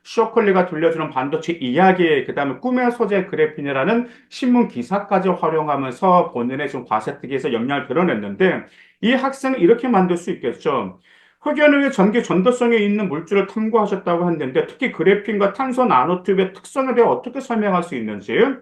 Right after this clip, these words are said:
그리고 그래핀과 탄소 나노튜브가 반도체를 대체할 수 있는 신소재로 주목받고 있지만 대량 생산에 언급이 어렵다고, 좀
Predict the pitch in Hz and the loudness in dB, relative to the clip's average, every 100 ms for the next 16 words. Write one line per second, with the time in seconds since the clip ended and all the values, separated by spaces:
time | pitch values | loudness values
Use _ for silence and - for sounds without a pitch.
0 | _ _ _ _ _ _ _ - 147 143 | _ _ _ _ _ _ _ -6 -4 6
1 | 226 233 - _ _ - 208 247 - 269 | 6 4 -6 _ _ 0 4 4 2 2
2 | 262 - 285 262 254 202 220 233 220 214 | 2 2 -2 0 2 2 2 -4 -2 0
3 | 214 - 131 196 247 247 233 208 196 - | 0 0 -2 0 2 4 4 4 -4 -2
4 | 196 185 202 190 269 269 262 247 233 226 | -2 0 -2 -2 -4 -6 -4 2 2 4
5 | 180 185 165 165 165 120 - 123 156 123 | -2 0 -2 -2 -4 -6 -8 0 2 2
6 | 95 _ _ _ - 135 156 247 262 254 | -4 _ _ _ 0 4 6 6 2 -2
7 | 247 233 226 196 190 202 233 240 240 240 | -4 0 0 2 2 4 2 4 2 2
8 | - 302 277 190 - - 160 156 151 143 | 0 -2 0 -2 -4 -10 -8 -6 -6 -4
9 | 139 135 | -4 -4